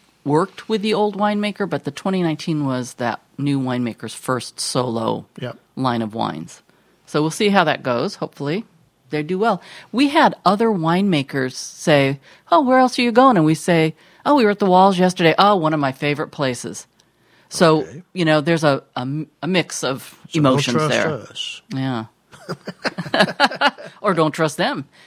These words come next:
Speaker 1: Everybody's palate is different. And that's why last month I was talking about, you know, when we, when we say things, doesn't mean you shouldn't go there and try it yourself,
Speaker 2: Yeah, go
Speaker 1: because
Speaker 2: try
Speaker 1: everybody
Speaker 2: everything.
Speaker 1: has a different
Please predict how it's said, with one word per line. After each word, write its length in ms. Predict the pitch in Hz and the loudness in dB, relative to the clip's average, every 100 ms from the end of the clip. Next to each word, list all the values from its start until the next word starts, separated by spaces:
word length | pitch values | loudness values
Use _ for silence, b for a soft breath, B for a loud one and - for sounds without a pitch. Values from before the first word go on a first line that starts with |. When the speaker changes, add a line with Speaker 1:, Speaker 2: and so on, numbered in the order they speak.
| b b b b | b b b b
Speaker 1:
Everybody's 420 | 185 226 226 220 | -4 -4 -4 -6
palate 340 | - 196 196 185 | -8 -6 -4 -4
is 140 | 165 | -6
different. 320 | 170 - 135 | -6 -6 -4
And 120 | 165 190 | 0 0
that's 180 | 208 - | 0 2
why 340 | 165 156 - - | 2 2 -2 -6
last 320 | 156 170 - | -6 -6 -6
month 200 | 135 135 | -6 -6
I 100 | 131 | -8
was 300 | 120 123 - _ _ | -10 -14 -20 _ _
talking 380 | - 135 - 139 | -6 -6 -4 -6
about, 340 | 131 123 123 - b b b b b b b _ - | -2 0 -2 -6 b b b b b b b _ -6
you 100 | 139 | -2
know, 160 | 135 | -2
when 220 | 127 156 139 | 0 0 0
we, 400 | 139 131 123 - _ _ - | 0 -2 -4 -8 _ _ -2
when 160 | 139 | 0
we 100 | 131 | 0
say 280 | 127 180 190 | 0 2 2
things, 560 | 190 117 113 120 - - b b b - | 0 -2 -2 -6 -10 -16 b b b 0
doesn't 240 | 165 175 | 2 2
mean 160 | 170 165 | 2 0
you 60 | 143 | -2
shouldn't 300 | 165 143 135 | -4 -2 0
go 180 | 143 143 | 2 2
there 160 | 123 | 0
and 100 | 120 | 0
try 280 | - 131 120 | 0 0 2
it 120 | 113 | -2
yourself, 480 | 104 113 139 101 90 339 | -8 -8 -4 -4 -6 -8
Speaker 2:
Yeah, 60 | |
go 40 | 349 | -4
Speaker 1:
because 420 | 123 120 113 202 | -2 -2 -4 -4
Speaker 2:
try 140 | 156 | 0
Speaker 1:
everybody 340 | 156 185 180 175 | 0 0 0 0
Speaker 2:
everything. 100 | 170 | 0
Speaker 1:
has 160 | 160 | -2
a 60 | 151 | -4
different 420 | 131 135 139 131 | -6 -8 -8 -10